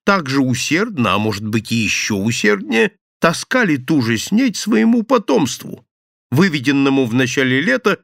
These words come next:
среди песчаных холмов за хвойным лесом, окружавшим ферму. И бесспорно, на таком питании осиное потомство росло и процветало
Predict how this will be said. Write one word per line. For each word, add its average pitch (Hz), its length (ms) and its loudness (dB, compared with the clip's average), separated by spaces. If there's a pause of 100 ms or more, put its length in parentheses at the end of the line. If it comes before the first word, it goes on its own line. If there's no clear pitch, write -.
(140)
среди 156 420 -2
песчаных 135 580 0
холмов 170 580 0
за 123 180 0
хвойным 104 520 0
лесом, 98 500 -4 (340)
окружавшим 139 760 0
ферму. - 480 -6 (840)
И 123 80 2
бесспорно, 202 760 0
на 147 200 2
таком 123 400 0
питании 170 720 0 (200)
осиное 120 520 -2
потомство 120 640 -2
росло 98 420 -2
и - 80 0
процветало 107 880 -2